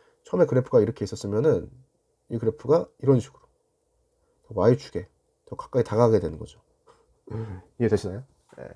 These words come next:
그래서 여러분 이거 그래프의 확대 축소 개념으로 꼭 확인해 보셨으면 좋겠습니다. 음, 어, 여기 나오네.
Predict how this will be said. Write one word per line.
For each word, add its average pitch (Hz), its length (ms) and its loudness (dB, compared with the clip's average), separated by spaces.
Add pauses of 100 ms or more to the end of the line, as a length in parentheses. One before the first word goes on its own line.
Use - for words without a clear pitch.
(140)
그래서 147 460 2 (580)
여러분 95 280 -8
이거 98 440 2 (760)
그래프의 113 420 -4
확대 139 240 -8
축소 - 300 -6
개념으로 101 560 0 (520)
꼭 - 240 -6 (680)
확인해 160 400 2
보셨으면 117 420 -2
좋겠습니다. - 560 -20 (1200)
음, 143 300 -2 (520)
어, 120 100 -8
여기 147 140 6
나오네. 123 260 4